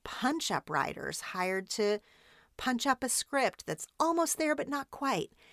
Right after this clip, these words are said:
There are adaption writers who adapt something that's already made, that's already a book or something like that. There are showrunners who have created a whole show, but they use writer rooms for episodes and they flesh out full seasons together.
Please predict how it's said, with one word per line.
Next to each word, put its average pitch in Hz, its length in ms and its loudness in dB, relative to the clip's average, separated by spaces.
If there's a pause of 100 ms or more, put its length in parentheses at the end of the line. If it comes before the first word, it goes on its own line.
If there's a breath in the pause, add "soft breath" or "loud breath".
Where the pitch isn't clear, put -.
(200 soft breath)
There 226 160 2
are 247 220 4
adaption 247 680 0
writers 147 520 2
who 202 380 4 (560 soft breath)
adapt 202 420 4
something 240 400 2
that's 247 280 -2
already 240 320 4
made, 214 380 2
that's - 160 -8
already 180 280 0
a 180 60 0
book 190 380 2
or 151 40 -6
something 180 360 -4
like 180 200 -4
that. 196 280 0 (320 soft breath)
There 247 160 8
are 277 40 4
showrunners 247 960 4
who 214 80 2
have 180 100 -2
created 208 440 4
a 180 60 2
whole 285 340 2
show, 226 600 4
but 170 160 -6
they 190 120 2
use 233 360 -2
writer 254 260 4
rooms 180 420 -2
for - 200 -4
episodes 156 640 -2
and 165 100 -4
they 165 160 -4 (420 soft breath)
flesh 233 300 0
out 233 200 2
full 220 200 0
seasons 214 600 -2
together. - 500 -4